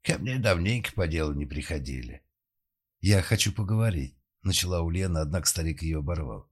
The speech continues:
"Сначала скажите, кто вы такая?" "Пожалуйста". Она вынула из сумочки удостоверение, раскрыла его и дала старику возможность ознакомиться.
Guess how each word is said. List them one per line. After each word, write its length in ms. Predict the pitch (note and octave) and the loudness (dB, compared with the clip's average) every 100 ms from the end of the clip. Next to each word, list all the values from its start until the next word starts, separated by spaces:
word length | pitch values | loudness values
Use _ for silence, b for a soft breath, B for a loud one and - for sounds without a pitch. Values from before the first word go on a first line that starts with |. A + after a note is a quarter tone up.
| _ _ _ _ _ _ _ | _ _ _ _ _ _ _
"Сначала 440 | - C#3 C3 C#3+ C3+ | -2 0 2 6 4
скажите, 560 | - C#3+ C3 D3+ G#2+ | 4 4 2 2 0
кто 240 | - B2+ B2 | 0 2 2
вы 120 | A#2+ | 2
такая?" 580 | C3+ C3+ E2+ A#1+ - _ _ _ _ _ _ - | 0 0 -4 -6 -10 _ _ _ _ _ _ -2
"Пожалуйста". 720 | F#2+ E2+ F2 F#2 - - A2+ - _ _ _ _ _ _ | 0 2 2 2 2 2 -2 -6 _ _ _ _ _ _
Она 280 | G#2 G#2+ F2+ | 4 6 4
вынула 360 | A2 G#2 F#2+ | 4 4 2
из 120 | F2+ | 2
сумочки 420 | - G2 F2 - F#2 | 2 2 0 -2 -4
удостоверение, 800 | F2+ F#2 - F#2+ G#2 B2 G#2+ D#2+ | 0 0 2 2 2 4 4 2
раскрыла 440 | F2 - G#2+ G#2 | 0 0 0 2
его 220 | E2+ D2+ | 2 0
и 40 | D2+ | -2
дала 240 | E2 F2+ | 0 0
старику 440 | F2 E2 E2 F#2 D#2+ | 0 0 -2 -4 -2
возможность 600 | E2 D#2 E2+ D2+ D2+ E2+ | -2 -2 -2 -4 -6 -4
ознакомиться. 800 | D2+ F2 E2+ D2 A#1 - - | -4 -4 -4 -8 -8 -4 -4